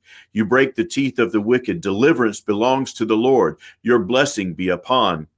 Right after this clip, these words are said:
your people." Let's pray a prayer of transformation and repentance. Again, if you're just watching, this is Father Wade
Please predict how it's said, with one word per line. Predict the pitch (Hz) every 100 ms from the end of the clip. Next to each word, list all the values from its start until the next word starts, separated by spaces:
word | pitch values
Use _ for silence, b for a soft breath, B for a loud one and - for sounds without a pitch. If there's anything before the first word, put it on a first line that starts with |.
| -
your | 90 90
people." | 113 104 76 64 _ _ _ B B B
Let's | 151 -
pray | - 151
a | 117
prayer | 117 127 131 98
of | 80 -
transformation | 131 135 131 - 95 120 131 135 123
and | 101 85
repentance. | 85 127 135 143 - - b b b
Again, | 95 95 135 139
if | -
you're | 95
just | 113 117
watching, | 98 110 123 - 147 147 143 b b
this | 98 -
is | 98
Father | - 117 113 90
Wade | 101 113 147 143